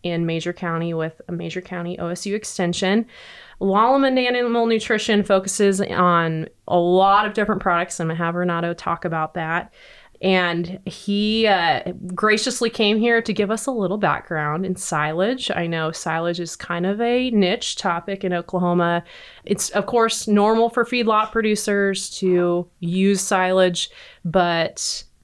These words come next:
uh, cow-calf producers, not so much. So it's, so we're just here learning the basics. So Renato, tell us a little bit about yourself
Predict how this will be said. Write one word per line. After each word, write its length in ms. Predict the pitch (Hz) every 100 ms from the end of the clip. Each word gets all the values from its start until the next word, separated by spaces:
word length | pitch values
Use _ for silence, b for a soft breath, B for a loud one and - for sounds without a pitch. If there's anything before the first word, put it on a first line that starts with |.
| _
uh, 300 | 180 165 160
cow-calf 520 | - - 175 196 190
producers, 520 | 190 208 208 240 240 240
not 220 | 233 226
so 100 | 285
much. 240 | 392 -
So 220 | - 196
it's, 180 | 180 180 - -
so 220 | 185 196
we're 140 | 185 190
just 260 | 262 -
here 260 | - 262 254
learning 340 | 220 220 254
the 80 | 247
basics. 540 | 214 180 - - - -
So 360 | 220 214 208
Renato, 420 | 214 233 269 285 294
tell 260 | 294 277
us 220 | 330 320
a 40 | 254
little 260 | 247 240
bit 120 | 233 233
about 240 | 220 214
yourself 560 | 202 - 196 233 285